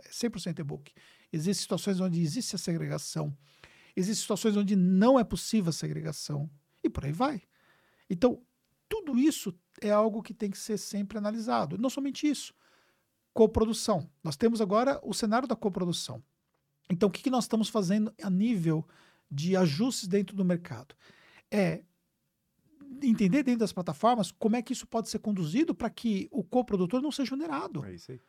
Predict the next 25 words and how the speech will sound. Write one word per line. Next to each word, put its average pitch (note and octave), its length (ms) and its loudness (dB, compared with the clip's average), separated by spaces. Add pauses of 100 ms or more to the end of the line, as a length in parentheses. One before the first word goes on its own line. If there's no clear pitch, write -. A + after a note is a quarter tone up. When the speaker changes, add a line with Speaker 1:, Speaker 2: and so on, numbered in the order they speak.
(300)
Speaker 1:
Porque - 220 -4
senão C4 260 2
a C4+ 60 4
gente A#3+ 200 -4
tem C#4 120 0
uma B3 120 0
informação A#3 800 -2
que, G#3 400 -4 (380)
desculpa, E3+ 240 -4
o G3+ 140 -6
coprodutor F#3 420 -2
não, E3+ 80 -2
o - 20 0
Speaker 2:
O - 40 -4
Speaker 1:
produtor G3 400 2
Speaker 2:
produtor, D3 360 2
né? C3+ 60 -2
Speaker 1:
seja A3+ 340 0
onerado. B3+ 340 0 (300)
Nós G3+ 140 0
temos C#4+ 220 2
uma A#3+ 140 2
informação A3+ 500 0
onde A3 280 0
se - 280 -4